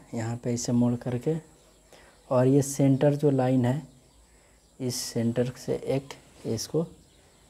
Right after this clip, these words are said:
ये आपका बाजू का है तो निशान लगा लेना है और ये कमर का निशान लगा लेना। उसके बाद में आपको लंबाई का निशान लगाना है।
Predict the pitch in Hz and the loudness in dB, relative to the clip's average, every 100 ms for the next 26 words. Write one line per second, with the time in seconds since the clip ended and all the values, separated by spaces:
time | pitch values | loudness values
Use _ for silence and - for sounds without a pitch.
0 | _ _ 170 123 135 - 123 120 - 170 | _ _ -2 2 2 4 2 0 -4 -4
1 | 175 - - 113 110 107 131 - 123 123 | -6 -14 -8 -2 0 0 -4 -4 -4 -4
2 | 175 - _ _ _ _ - 120 120 - | -4 -10 _ _ _ _ -8 -4 -4 -4
3 | 117 123 123 120 120 131 190 - - - | -2 0 0 2 2 2 -2 -10 -20 -20
4 | - _ - 117 113 123 131 - 117 120 | -20 _ -4 0 2 2 2 2 4 4
5 | 123 127 123 117 123 120 120 120 120 123 | 4 2 0 0 -2 0 2 2 0 -2
6 | 160 - _ _ _ _ _ _ _ _ | -4 -10 _ _ _ _ _ _ _ _
7 | _ _ _ _ _ _ _ - - - | _ _ _ _ _ _ _ -20 -20 -18
8 | - 139 - 175 151 147 147 156 151 139 | -8 -4 4 4 6 4 6 4 4 2
9 | 139 156 175 - - 139 131 127 127 131 | 0 0 2 -2 -6 0 2 4 4 4
10 | 135 131 127 127 120 117 120 120 123 | 4 2 0 -2 -4 -2 -2 -4 -6